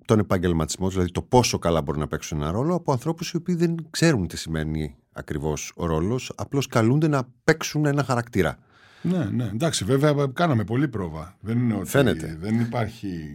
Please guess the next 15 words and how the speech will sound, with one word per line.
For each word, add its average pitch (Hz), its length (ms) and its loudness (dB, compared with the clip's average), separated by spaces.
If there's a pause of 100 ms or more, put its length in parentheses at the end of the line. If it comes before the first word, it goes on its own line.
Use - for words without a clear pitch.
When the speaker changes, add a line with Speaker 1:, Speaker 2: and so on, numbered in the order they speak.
(120)
Speaker 2:
δεν 120 120 2
μπαίνεις 120 340 8
αθώος, 101 500 -2
ας 85 120 -10
πούμε, 82 220 -6
στο 80 160 -10
σετ 80 280 -6
μου, 80 160 -8
ας 76 180 -12
πούμε. 82 300 -8
Δηλαδή, 95 420 -2 (100)
ε, 104 260 0
υπάρχει 123 320 0
δουλειά. 120 460 0 (760)
Ε, 87 280 -6